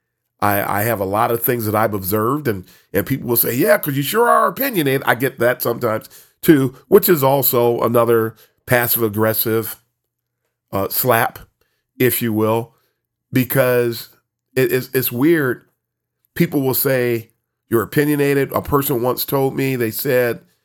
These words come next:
"You know, uh, sounds like you're preaching." But they didn't stop to find out whether or not what I was saying was true, because truth trumps everything.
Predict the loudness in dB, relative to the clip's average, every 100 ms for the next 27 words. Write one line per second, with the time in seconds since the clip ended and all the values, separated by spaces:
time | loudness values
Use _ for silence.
0 | _ _ _ -4 0 4 4 4 2 -4
1 | _ -6 -2 0 0 2 2 4 2 2
2 | 4 2 2 0 2 -2 -4 _ _ _
3 | _ _ _ _ _ _ _ _ _ _
4 | -2 0 2 2 0 -2 -2 0 0 0
5 | -4 0 0 0 0 0 -2 0 0 0
6 | -2 -6 _ _ _ _ 0 2 2 0
7 | -2 -2 -2 -6 -6 -4 -2 -4 -10 _
8 | _ _ _ _ _ _ -4 0 2 2
9 | 2 -2 -8 -2 0 2 0 -2 2 2
10 | 2 0 0 -4 -6 -10